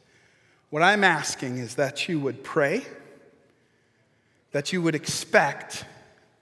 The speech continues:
and that you would stir. Because I,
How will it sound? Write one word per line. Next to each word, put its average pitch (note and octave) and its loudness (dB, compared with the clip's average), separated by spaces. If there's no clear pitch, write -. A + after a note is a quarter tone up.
and D3+ -2
that D3+ -4
you D#3 0
would C3+ -6
stir. - -6
Because C#3 -8
I, F#3+ -4